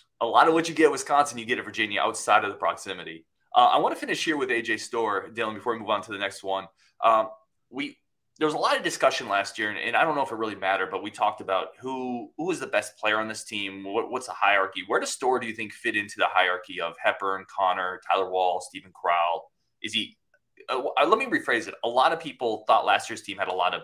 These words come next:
kind of B players, but no, no great player.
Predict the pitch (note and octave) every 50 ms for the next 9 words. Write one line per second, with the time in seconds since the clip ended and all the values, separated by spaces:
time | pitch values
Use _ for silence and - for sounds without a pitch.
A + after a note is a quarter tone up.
0 | - - - G2+ F#2 F2+ F#2 _ - F#2 E2 D#2 - _ - D2+ B1+ C#2+ D#2 -
1 | - - G2 A2 A2 A2 G#2+ G2+ G2 F#2 F2+ - _ _ _ _ _ _ F#2 A2+
2 | A2+ G#2+ G2 - E2+ F2+ F#2+ F2 - - - D#2+ C#2+ - - - -